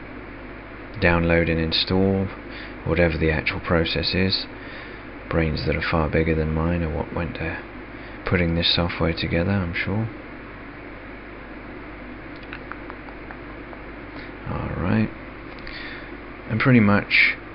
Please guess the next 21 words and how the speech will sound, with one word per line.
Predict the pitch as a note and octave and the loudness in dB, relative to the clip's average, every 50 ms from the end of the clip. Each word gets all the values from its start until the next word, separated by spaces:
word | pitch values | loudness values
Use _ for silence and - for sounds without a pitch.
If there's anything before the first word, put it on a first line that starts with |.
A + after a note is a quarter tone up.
| - - - - - | -12 -12 -10 -4 2
once | G2+ F#2+ C#2+ - - | 2 4 4 4 4
you've | F2+ D#2+ D#2 - | 4 2 2 4
done | E2+ F#2+ G#2+ G#2+ | 6 8 8 8
this, | F#2 D#2 D#2+ E2 - - - - - - - - - - | 8 6 4 2 4 4 2 2 0 -2 -6 -12 -6 -4
it's | - G2+ - | -2 0 4
gonna | - G2+ G2 | 4 6 6
be | F2+ F2+ F2+ | 6 4 2
free | - - G#2 G2+ G2+ G2+ | 2 4 6 8 8 8
reign. | F#2+ G2 G#2+ B2+ C3+ F#2+ D2 - - - - - - - - - - - - - - - | 10 10 10 10 10 8 4 0 -6 -10 -10 -12 -12 -10 -10 -12 -12 -12 -12 -12 -8 0
When | - F#2 F#2 F2+ | 2 4 4 4
this | F2 E2 - - - - - - - - - - - - - | 4 4 4 6 4 2 0 -2 -8 -12 -14 -14 -14 -10 -2
Purple | - G2 F#2+ - - E2+ | 4 4 4 6 6 4
Rain | F2 F2+ F2 F2 F2 E2+ | 6 6 6 6 6 4
application, | E2+ F2+ - - E2 - F#2+ F2 F2 F#2 F#2+ - | 2 2 0 -2 -2 0 2 2 2 0 -2 0
well, | F#2+ F#2+ F2 E2 D2+ D2 D2 - - - | 2 2 2 2 2 0 -2 -4 -4 -4
when | F2+ F2+ F2 | -2 -2 -2
this | E2 - - | -2 -2 0
Purple | - F#2 F2 - E2+ | 0 0 0 2 2
Rain, | E2 E2+ E2 E2+ E2 D#2+ - - - - - - - - - - - - - - - - - - | 2 4 4 2 2 0 -4 -8 -10 -10 -10 -10 -10 -10 -12 -12 -12 -12 -12 -12 -12 -12 -8 -4
uh, | C2 C2+ C2 C2 C2+ C2+ C2+ | -4 -4 -2 -2 -4 -2 0
download | - F2+ F#2+ G2 F#2 F2 E2 D#2+ D#2+ D2+ | 2 4 4 4 4 4 4 2 2 0